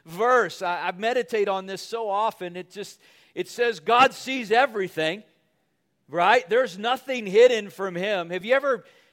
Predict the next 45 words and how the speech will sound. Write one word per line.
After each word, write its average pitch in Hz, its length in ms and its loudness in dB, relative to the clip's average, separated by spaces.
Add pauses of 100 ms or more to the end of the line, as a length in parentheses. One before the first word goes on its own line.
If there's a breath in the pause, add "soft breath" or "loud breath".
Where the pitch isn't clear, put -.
(240 soft breath)
have 196 120 -8
you 262 80 -2
ever, 240 140 2
be 170 320 -8
honest, 202 320 -2
you 214 60 -4
ever 202 120 -4
done 185 160 -2
that 196 140 -4
before 190 380 -4
where 175 80 -6
you, 165 200 -8
like, 151 240 -2
you 175 100 -14
think 190 340 -8
you're 156 220 -10 (220 soft breath)
sort 185 260 -10
of 151 140 -10
shoving 175 420 -6
something 170 460 -8
in 160 140 -10
the 147 80 -12
corner 156 480 -10
where 143 100 -6
nobody 143 440 -6
can 135 220 -16
see 131 300 -12
it, 151 220 -12
right? 127 280 -4 (360 soft breath)
Like, 165 180 -4
you 190 100 -8
even 180 220 -8
convince 165 540 -10
yourself 156 540 -6
that 139 200 -6
you, 147 320 -12 (300)
you 147 180 -14
forgot 135 460 -4
it 139 100 -12
was 131 160 -16
there. 127 360 -8 (460 soft breath)
But 165 240 -6
God 175 380 -4
sees 156 380 -16
everything. 117 640 -10